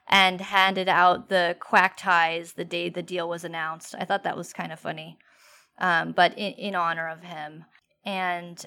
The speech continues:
um, you know, apparently that there were seventy-six children, um, that they sent to college for, uh, you know, of, of murdered employees. So it's, it's a, it's an in-,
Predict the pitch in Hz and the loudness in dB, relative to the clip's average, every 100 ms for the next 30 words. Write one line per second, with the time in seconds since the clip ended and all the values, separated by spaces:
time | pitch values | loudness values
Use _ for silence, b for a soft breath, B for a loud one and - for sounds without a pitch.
0 | - 175 170 165 160 160 - _ - 196 | -6 -2 -2 -4 -6 -12 -18 _ -12 -6
1 | 170 165 190 165 170 175 - - 175 170 | -6 -6 -6 -4 -4 -8 -10 -8 -8 -8
2 | - - 190 185 180 170 - 185 - - | -12 -4 0 0 -4 -10 -10 -10 -12 -10
3 | 175 170 170 156 151 160 _ b b b | -10 -8 -10 -12 -14 -20 _ b b b
4 | b b - 180 165 165 160 160 - 170 | b b -12 -8 -6 -8 -10 -12 -10 -4
5 | 165 165 170 - - 165 - 180 - 165 | -2 -2 -8 -8 -8 -8 -10 -12 -6 -6
6 | 156 151 143 - - - b b b b | -4 -8 -12 -16 -18 -20 b b b b
7 | b b - - 180 170 - 170 - - | b b -20 -16 -10 -8 -4 -4 -4 -8
8 | 180 165 160 165 - 175 170 175 170 165 | -10 -8 -8 -10 -10 -10 -10 -10 -10 -10
9 | 165 156 - 156 151 151 151 165 - _ | -14 -16 -12 -10 -12 -16 -20 -20 -20 _
10 | B B B B B - 208 175 185 - | B B B B B -6 0 2 0 -4
11 | 208 226 - - 214 220 - 214 | -8 -6 -6 -8 -10 -8 -6 -6